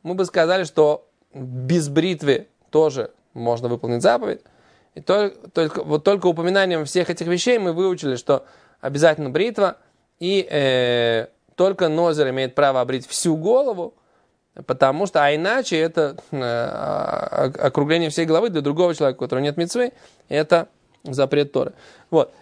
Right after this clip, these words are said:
Это такие, как бы, ну, основные тезисы, которые мы здесь выучили. Тут есть много тосфотов, которые нужно, в принципе, в них входить и их изучать. Но, э, мне кажется, что, ну, м, как бы моего потенциала сейчас преподавательского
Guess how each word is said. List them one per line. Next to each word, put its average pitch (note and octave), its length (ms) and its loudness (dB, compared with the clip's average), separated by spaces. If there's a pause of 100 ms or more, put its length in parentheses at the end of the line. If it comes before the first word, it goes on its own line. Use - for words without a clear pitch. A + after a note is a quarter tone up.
(140)
Это A#3+ 260 2
такие, G#3+ 300 -2
как F#3+ 200 4
бы, D#3+ 300 0
ну, F#3 200 -2
основные F3+ 640 0
тезисы, E3 440 -2
которые D#3 300 2
мы D#3 100 2
здесь D#3 200 -2
выучили. G#3 460 0 (320)
Тут F3 140 -8
есть D#3+ 120 -2
много F3+ 360 4
тосфотов, F3+ 560 -2 (180)
которые C3+ 420 2
нужно, C3+ 320 0
в B2 60 -10
принципе, C3 380 -2
в B2+ 60 -2
них B2+ 200 0
входить F3 440 0
и C#3+ 100 0
их C3 120 -10
изучать. D#3 520 2 (520)
Но, D#3+ 480 2
э, C3 440 0 (100)
мне D#3+ 120 0
кажется, E3+ 300 0
что, C#3 320 2 (400)
ну, D3+ 240 0 (480)
м, D3+ 220 -8 (240)
как C3+ 200 2
бы C3+ 80 -4
моего E3+ 320 2
потенциала F#3+ 600 2
сейчас D3 280 -2
преподавательского C#3+ 760 0